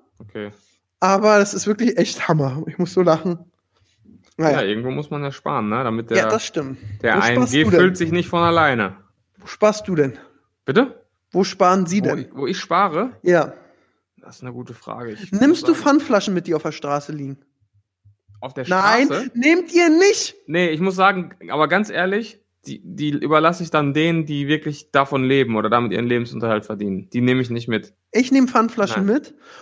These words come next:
Speaker 2: und ich werd nie vergessen, wo wir letztens bei Mc's waren und ihr euch alle auf-,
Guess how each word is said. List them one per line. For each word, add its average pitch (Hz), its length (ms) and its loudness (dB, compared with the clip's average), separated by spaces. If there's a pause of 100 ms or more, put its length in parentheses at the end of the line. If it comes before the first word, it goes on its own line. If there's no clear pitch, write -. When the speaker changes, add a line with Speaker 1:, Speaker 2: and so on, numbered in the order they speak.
(120)
Speaker 2:
und 208 200 -2
ich 214 160 -6
werd 247 200 2
nie 262 140 4
vergessen, 247 400 0
wo 202 140 -2
wir 220 100 -2
letztens 226 320 -2
bei 190 120 0
Mc's 226 420 -2
waren 165 280 0 (260)
und 214 260 -2 (140)
ihr 240 240 0
euch 220 220 0
alle 220 320 2
auf-, 208 260 0